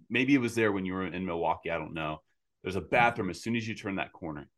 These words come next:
Inside that bathroom is a punching bag hanging from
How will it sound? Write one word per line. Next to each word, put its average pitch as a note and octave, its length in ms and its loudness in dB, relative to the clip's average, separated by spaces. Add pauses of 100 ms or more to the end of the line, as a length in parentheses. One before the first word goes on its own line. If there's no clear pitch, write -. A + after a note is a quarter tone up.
(260)
Inside A2+ 540 2
that G2+ 200 2
bathroom G#2 640 2 (320)
is F#2+ 140 0
a E2 100 0 (140)
punching A#2+ 400 2
bag D#2+ 460 -6
hanging G2 340 -2
from E2+ 460 -2